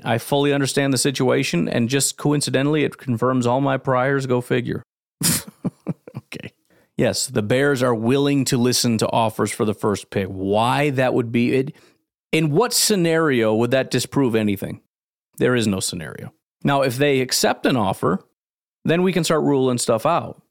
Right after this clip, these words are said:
Drafting a quarterback seems extremely unlikely. Trading Justin Fields seems extremely unlikely. Can probably rule those out. Until they accept an offer, let's just take it for what it is, and that is listening to offers. But all right, why don't we do this? Let's, um,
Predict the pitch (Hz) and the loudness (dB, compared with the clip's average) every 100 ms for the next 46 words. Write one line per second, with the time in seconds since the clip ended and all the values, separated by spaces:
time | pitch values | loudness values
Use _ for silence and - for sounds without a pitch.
0 | _ _ _ _ _ _ - 120 123 131 | _ _ _ _ _ _ -2 0 0 0
1 | 123 - 120 107 107 113 - 123 104 107 | -2 0 0 0 0 0 0 -2 -2 -2
2 | - 123 113 113 107 101 104 117 120 - | -2 0 2 0 0 -2 -2 -2 -2 0
3 | 123 120 113 113 - 101 110 110 - 110 | 0 0 0 0 -2 -2 0 0 0 -2
4 | 104 104 - 107 104 110 135 165 160 - | 0 -4 -4 -2 0 0 0 0 -2 -8
5 | - _ - 143 139 139 151 143 135 127 | -12 _ -4 -2 0 0 0 0 0 2
6 | 131 117 120 120 135 147 110 - _ _ | 2 2 2 2 2 0 -2 -8 _ _
7 | _ _ _ _ 131 - 190 156 143 117 | _ _ _ _ -2 0 2 2 0 0
8 | - 254 - 113 92 104 127 165 _ _ | 0 0 0 0 0 0 -2 -2 _ _
9 | _ _ _ 131 143 156 139 151 147 139 | _ _ _ -2 0 -2 0 -2 -2 -2
10 | 120 123 117 156 175 117 131 - _ _ | 0 2 2 2 2 2 -2 -6 _ _
11 | - 127 127 120 110 135 - 117 104 104 | 0 2 2 0 2 0 0 -2 0 0
12 | 104 87 - - - - _ _ _ _ | -2 -4 -10 -16 -16 -18 _ _ _ _
13 | - 165 151 143 180 208 185 156 147 131 | 0 2 2 2 0 2 2 2 2 2
14 | 131 - - - 143 160 - - 160 143 | 0 -2 -4 -2 0 0 -2 0 2 2
15 | 135 123 | 2 -2